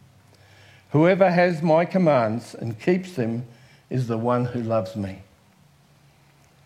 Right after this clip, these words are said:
The one who loves me will be loved by my Father, and I too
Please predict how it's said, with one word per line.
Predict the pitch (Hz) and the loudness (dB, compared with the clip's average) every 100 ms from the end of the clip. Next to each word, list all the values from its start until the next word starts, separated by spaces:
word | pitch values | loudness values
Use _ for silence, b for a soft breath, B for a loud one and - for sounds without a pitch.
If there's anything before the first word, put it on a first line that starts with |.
| b b _ | b b _
The | 135 | 2
one | 135 175 | 4 4
who | 165 165 | 4 2
loves | 147 175 160 - | 4 2 2 -2
me | 120 117 | -4 -2
will | 123 | -2
be | 123 127 | -2 0
loved | 127 151 165 160 143 | 2 2 2 -2 -2
by | 135 | 0
my | 127 120 | 2 0
Father, | - 156 147 143 147 143 B B B B B | 0 2 2 4 2 0 B B B B B
and | - 131 | 0 4
I | 151 190 | 4 2
too | 185 - 190 127 120 | 0 0 2 0 -4